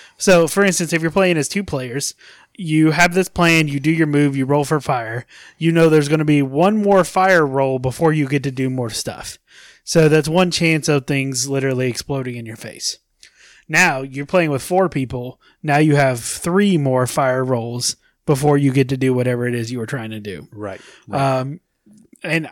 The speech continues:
Speaker 1: I've noticed this playing that, um, like, say you go to rescue a person. Well, due to the rules, you can only move that person <laughs> two spaces every turn,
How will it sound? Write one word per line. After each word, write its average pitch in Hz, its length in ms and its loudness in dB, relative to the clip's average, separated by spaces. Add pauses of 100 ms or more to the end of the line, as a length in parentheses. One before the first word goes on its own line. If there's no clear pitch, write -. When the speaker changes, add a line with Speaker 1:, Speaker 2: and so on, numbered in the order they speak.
Speaker 1:
I've 185 140 4
noticed 175 300 2
this 165 160 0
playing 196 560 -2
that, 156 340 0 (340)
um, 143 440 -2
like, 147 180 -4
say 160 160 2
you 160 160 0
go 151 260 4
to 139 640 -2
rescue 151 480 -2
a 127 60 -2
person. 117 560 -10 (560)
Well, 143 420 2 (1120)
due 185 200 2
to 220 140 -4
the 185 120 2
rules, 165 520 4
you 151 120 -4
can 175 180 -4
only 180 320 -2
move 156 320 2
that 151 180 0
person 151 440 -2
<laughs> - 40 -8
two 175 240 2
spaces 139 640 0
every 139 300 -6
turn, 107 520 -6